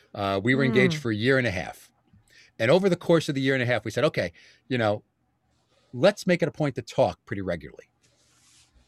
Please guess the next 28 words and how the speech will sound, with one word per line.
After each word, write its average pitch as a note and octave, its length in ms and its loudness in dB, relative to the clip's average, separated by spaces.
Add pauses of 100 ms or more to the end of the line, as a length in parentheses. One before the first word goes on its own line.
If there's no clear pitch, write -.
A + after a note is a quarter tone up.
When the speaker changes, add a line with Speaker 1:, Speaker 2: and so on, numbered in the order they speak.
Speaker 1:
And B2+ 360 2 (280)
we'll C#3+ 120 4
talk E3+ 240 2
about C#3+ 240 2
something C3 480 -4
different A2 380 -2 (160)
every G#2 160 -4
night. F2+ 220 -4 (720)
And C#3 120 2
if E3+ 120 0
Speaker 2:
Mm. - 80 -16
Speaker 1:
anything F#3 400 0
is D3 160 0
ever C#3+ 280 2
like, A#2+ 300 2 (840)
we A#2 80 -2
can't C3+ 220 0
get B2 140 -2
past C3+ 260 0
this, - 360 -4 (1120)
then D3+ 160 0
we D#3+ 80 0
know D#3 120 0
we D3+ 120 0
probably C#3+ 260 -4
can't B2+ 200 -6
make G2+ 220 -6
it, - 100 -20